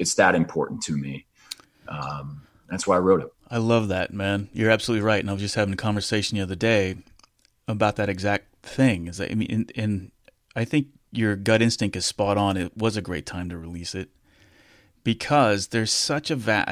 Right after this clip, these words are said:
Speaker 2: and I think it's the majority. I mean, I think those people that are so divisive on each end are the minority, and that there's a vast majority of us in the middle that are, like,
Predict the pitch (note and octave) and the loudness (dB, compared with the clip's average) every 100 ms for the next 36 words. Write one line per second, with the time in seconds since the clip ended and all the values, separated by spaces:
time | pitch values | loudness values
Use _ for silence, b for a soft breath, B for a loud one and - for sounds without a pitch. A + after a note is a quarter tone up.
0 | G2+ - G#2+ G#2+ G#2+ C3 B2 - G2 F#2 | -6 -6 -4 -2 0 0 -2 -4 -6 -6
1 | F2+ A2 F#2 E2 F2 F2+ F2+ A2+ A2 G2+ | -2 0 -2 -6 -8 -8 -4 -4 -4 -4
2 | - A#2 G2+ F#2 F#2 A2+ G#2+ F#2+ F#2+ G2+ | -4 -4 -2 -4 -2 -2 -2 -2 -2 -2
3 | G2+ F2+ F#2+ G2 - F#2+ A2+ B2 _ _ | -4 -6 -6 -6 -4 0 0 -2 _ _
4 | _ _ _ _ G#2 G#2 G#2 A2 C3 A2 | _ _ _ _ -8 -2 0 4 6 4
5 | F#2 F#2+ G2 G#2 G#2 G2 F#2+ A2 A#2+ - | 0 -6 -6 -4 -4 -4 -2 2 2 0
6 | A2+ G#2 A2 G#2 F#2+ G2+ - G#2 G2 A2+ | -4 0 0 0 -2 -4 -4 -4 0 2
7 | G#2+ G2 G2 G2 F#2 - | 2 0 -4 -4 -6 -8